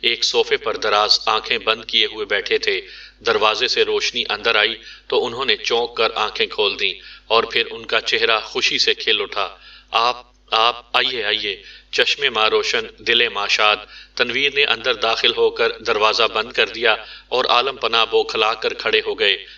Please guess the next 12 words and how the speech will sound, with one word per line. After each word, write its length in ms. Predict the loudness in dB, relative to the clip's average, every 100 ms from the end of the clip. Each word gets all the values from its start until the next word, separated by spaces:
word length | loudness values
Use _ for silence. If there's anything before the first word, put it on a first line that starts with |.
| -16 -4
"ये, 360 | 0 2 0 -2
ये 200 | 0 0
दरवाज़ा, 880 | 0 2 4 4 2 2 2 0 -4
म-, 140 | -8
मेरा 260 | 0 2 2
मतलब 340 | 0 -4 0
है, 200 | 0 0 -10 -20 _ -14
क्यों 220 | -10 -4
डर 160 | -2 0
रहे 220 | 0 0
हैं 140 | -2
आप?" 360 | -2 -2 -4 -10